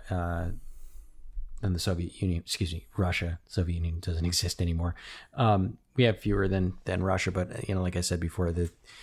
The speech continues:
number of nukes really doesn't matter when, you know, just a handful of them are enough to blow up the whole world. But as far as, like,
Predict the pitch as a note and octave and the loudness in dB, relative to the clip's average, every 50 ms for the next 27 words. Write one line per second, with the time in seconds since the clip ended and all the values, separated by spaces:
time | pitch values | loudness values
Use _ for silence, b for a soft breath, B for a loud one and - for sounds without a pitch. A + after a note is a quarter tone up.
0 | B B B B B A2+ A2 A2+ A#2+ A#2 A2 A#2 A2+ G#2+ G2+ F2+ G2 G2 G2 F#2 | B B B B B 8 10 10 12 12 12 12 10 10 10 8 8 6 6 4
1 | - - - G2+ F#2+ F#2+ F#2 F2+ F2+ F2+ F2+ F2+ F#2 F2+ F2+ F#2 F#2 F2+ F2 F2 | 2 2 2 4 6 6 6 6 6 6 6 6 6 6 6 6 6 6 4 6
2 | F2 F2 E2+ - _ _ - G2 F2+ E2 D#2+ E2 D#2 - _ - - F#2+ E2 - | 4 4 2 2 _ _ 0 0 2 2 2 0 -2 -6 _ -6 -4 -4 -2 -2
3 | F#2 E2 E2+ E2+ E2 D#2 - E2 E2+ D#2+ D#2+ E2+ E2 E2 E2 E2 E2 E2 D#2+ D#2+ | 0 0 2 2 2 0 0 0 0 0 0 0 0 0 0 0 0 0 -2 -2
4 | - - F2 E2 - b b b b b b _ - F#2+ F2+ F2+ F2 E2 - - | 0 0 0 0 0 b b b b b b _ 2 4 4 4 4 2 0 0
5 | F2+ E2+ F2 F2 F2 G2+ A2 G2+ F#2 - B B B B B B B - - G#2+ | 0 2 2 4 6 6 6 6 6 2 B B B B B B B 4 6 8
6 | G2 F#2+ - - - - - _ _ _ _ _ _ _ - - - - - G2+ | 8 6 4 -2 -20 -20 -20 _ _ _ _ _ _ _ -10 -4 -2 4 6 6
7 | G2 F#2+ F#2 F#2 F#2 F2+ F2+ F2 - - - | 6 6 6 6 6 6 6 4 2 -4 -16